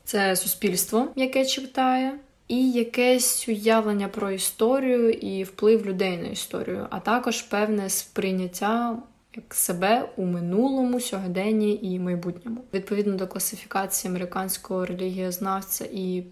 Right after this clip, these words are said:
політолога Майкла Баркуна, є три типи теорії змов.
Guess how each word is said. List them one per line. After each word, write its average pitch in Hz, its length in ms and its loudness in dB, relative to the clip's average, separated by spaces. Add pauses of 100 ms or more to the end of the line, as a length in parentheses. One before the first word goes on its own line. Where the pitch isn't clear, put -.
(140)
політолога 208 800 0 (160)
Майкла 185 440 -4
Баркуна, 180 600 -4 (500)
є 220 160 6 (160)
три 240 400 4 (360)
типи 185 520 -2
теорії 175 500 -4
змов. - 360 -10